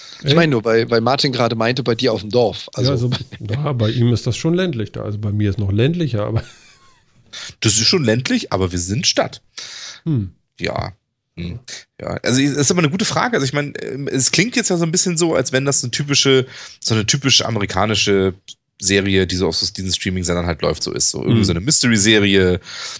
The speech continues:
Speaker 3: mit so ein bisschen, mit so ein bisschen Gruppendynamik unter verschiedenen, unter verschiedenen Familien und also unter verschiedenen Gruppen irgendwie. Ähm, das klingt jetzt ja irgendwie so ein bisschen Standard, oder?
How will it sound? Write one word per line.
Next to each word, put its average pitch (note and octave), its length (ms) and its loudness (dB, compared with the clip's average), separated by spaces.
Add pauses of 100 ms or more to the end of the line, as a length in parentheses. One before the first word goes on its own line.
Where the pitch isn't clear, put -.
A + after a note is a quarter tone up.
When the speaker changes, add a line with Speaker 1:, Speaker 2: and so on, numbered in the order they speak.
(100)
Speaker 3:
mit G2 120 0
so G#2 80 4
ein F2 60 -2
bisschen, F2 540 2 (1600)
mit G#2 160 0
so A2+ 80 4
ein A2 40 -2
bisschen A#2+ 240 6
Gruppendynamik B2 680 2
unter A2+ 160 -2
verschiedenen, G#2+ 680 -2
unter G#2 180 -4
verschiedenen G#2+ 560 -4
Familien A#2+ 440 2
und A2 140 -4
also F2 160 -2
unter F2 180 -6
verschiedenen F#2+ 280 -6
Gruppen C3+ 280 -2
irgendwie. G2+ 560 -2 (640)
Ähm, - 80 -14 (320)
das - 180 -2
klingt C#3 220 2
jetzt C3 140 4
ja A2+ 160 4
irgendwie B2 280 2
so A2 80 2
ein G#2 40 0
bisschen G#2 300 2
Standard, F2 440 0
oder? D3+ 340 -2